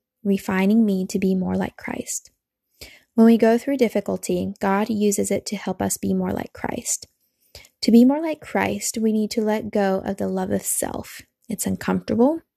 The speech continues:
unpleasant, and can be very difficult and painful. On a similar note, I've had to change my diet since the flare-ups were getting more fre-,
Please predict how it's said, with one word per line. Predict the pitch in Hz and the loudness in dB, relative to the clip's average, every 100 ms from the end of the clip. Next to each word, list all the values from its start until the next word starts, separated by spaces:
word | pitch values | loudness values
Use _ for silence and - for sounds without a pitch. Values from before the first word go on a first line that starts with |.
| _ - | _ -6
unpleasant, | 180 180 190 190 254 269 277 - | -6 -4 0 4 6 4 2 -2
and | 220 202 | 0 0
can | 214 220 | -2 2
be | 240 233 | 2 2
very | 220 214 | 2 2
difficult | 214 226 254 - - - _ - _ _ _ _ _ _ _ _ _ - | 2 0 -2 -6 -8 -10 _ -20 _ _ _ _ _ _ _ _ _ 0
and | 196 180 | 2 2
painful. | 185 170 - - - _ _ _ _ _ _ _ _ _ - - - - - - _ _ _ | 2 0 -2 -6 -6 _ _ _ _ _ _ _ _ _ -12 -12 -18 -20 -20 -20 _ _ _
On | - 220 | 4 6
a | |
similar | 226 240 240 285 | 6 6 4 4
note, | 254 185 180 - _ _ _ _ | 2 0 -2 -6 _ _ _ _
I've | 214 202 | -4 -2
had | 208 202 | -2 -2
to | - | -2
change | 233 220 202 202 | -2 0 0 0
my | 196 | -2
diet | 190 190 185 185 202 - | 0 -2 -2 -2 -4 -2
since | - 196 - | 0 2 2
the | 208 | 0
flare-ups | - 202 202 - | 2 2 2 0
were | 214 | -2
getting | 202 202 196 196 - | 0 0 0 -2 -2
more | 190 196 208 | -4 0 0
fre-, | - - 196 202 | -2 -2 -2 -2